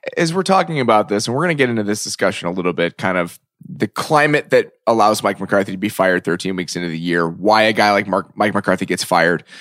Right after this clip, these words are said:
why most te-, more teams will move on from their coaches, in my opinion, than we thought six months ago, just based on what's going on around the league.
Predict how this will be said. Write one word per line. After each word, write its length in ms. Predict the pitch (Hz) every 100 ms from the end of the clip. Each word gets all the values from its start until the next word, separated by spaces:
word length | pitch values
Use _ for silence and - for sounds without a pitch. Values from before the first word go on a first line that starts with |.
| - -
why 360 | 117 123 120 110
most 380 | 123 131 131 -
te-, 100 | -
more 300 | 139 151 180
teams 360 | 190 180 156
will 300 | 131 131 113
move 240 | 107 123 113
on 160 | 110
from 140 | 110 117
their 100 | 110
coaches, 380 | 120 104 110 104
in 80 |
my 160 | 104 101
opinion, 340 | 101 - 104
than 140 | 101 92
we 100 | 95
thought 480 | - 107 107 101 _ _
six 360 | - - 117 -
months 320 | 98 101 -
ago, 400 | 135 147 165 190 - _ - -
just 140 | 113
based 260 | 123 120 117
on 100 | 113
what's 140 | 110
going 200 | 127 120
on 180 | 113 113
around 220 | 113 113
the 40 | 107
league. 340 | 110 123 135